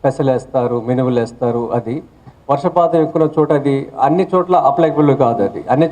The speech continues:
చోట్ల అది సాధ్యపడని విషయం. అది మీకున్న అనుభవాలు బట్టి మీరు చేసుకోవటంలో ఏమాత్రం తప్పు లేదు,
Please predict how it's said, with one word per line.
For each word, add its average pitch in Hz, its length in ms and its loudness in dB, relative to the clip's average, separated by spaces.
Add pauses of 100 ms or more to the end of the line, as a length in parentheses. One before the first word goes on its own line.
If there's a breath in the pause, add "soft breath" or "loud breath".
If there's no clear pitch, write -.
చోట్ల 170 180 2
అది 190 340 0 (340)
సాధ్యపడని 151 640 2
విషయం. 107 380 -4
అది 101 140 -10
మీకున్న 185 460 0
అనుభవాలు 175 580 2
బట్టి 165 240 0
మీరు 175 300 0
చేసుకోవటంలో 165 640 -2
ఏమాత్రం 202 600 2
తప్పు 143 240 -2
లేదు, 107 260 -4